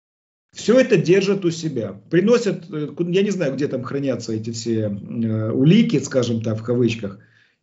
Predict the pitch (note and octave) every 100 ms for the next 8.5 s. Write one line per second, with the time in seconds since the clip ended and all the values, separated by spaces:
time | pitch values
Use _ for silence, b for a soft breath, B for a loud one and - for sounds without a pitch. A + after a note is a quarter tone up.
0 | - D3+ G3+ A#3 G#3 D#3+ - E3 G3+ F#3
1 | C#3+ D3 F#3 A3 - - E3+ C3+ A#2 C#3+
2 | F3 F#3+ G#2+ - _ _ _ _ _ A2
3 | D3+ A3 A3+ G3+ G#3 G3+ G#3 F3+ C3 -
4 | E3 D#3 C3+ A#2+ G#2+ - _ _ _ _
5 | _ _ _ _ _ _ _ _ _ _
6 | _ _ D#3 E3 F3 F3 E3 G3 F#3+ E3
7 | C#3+ A#2 F#3 F#3 C#3+ B2+ A#2 G#2 - -
8 | - E3 F3 F3